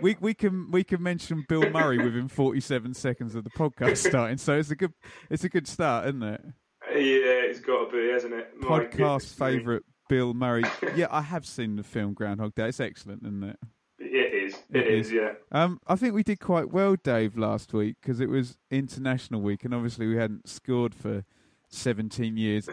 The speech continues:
Speaker 1: Alistair,
Speaker 2: <laughs>
Speaker 1: um, Rattray,
Speaker 2: Rattray, yeah.
Speaker 1: yeah, gets in touch, and he says, "Really good podcast this week. Enjoyed it. Think it touched on key points. Lots of options for lots of potential." So, um,
Speaker 2: Oh,
Speaker 1: 'cause
Speaker 2: yeah.
Speaker 1: we,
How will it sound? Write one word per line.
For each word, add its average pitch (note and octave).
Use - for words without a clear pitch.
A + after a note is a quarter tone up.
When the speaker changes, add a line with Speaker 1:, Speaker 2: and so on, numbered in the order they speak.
Speaker 1:
Alistair, C#3
Speaker 2:
<laughs> -
Speaker 1:
um, B2
Rattray, A2+
Speaker 2:
Rattray, A#2+
yeah. A2+
Speaker 1:
yeah, A#2
gets -
in A2+
touch, -
and C#3+
he F3
says, F3
"Really A#3
good A3
podcast C#3+
this A2
week. A2
Enjoyed D3
it. G#2
Think -
it D3
touched -
on D3
key G3+
points. D#3+
Lots C#3
of C#3+
options C3+
for G#2+
lots A#2+
of C3
potential." C3
So, A#2+
um, C3
Speaker 2:
Oh, D#3
Speaker 1:
'cause D3+
Speaker 2:
yeah. C#3
Speaker 1:
we, D#3+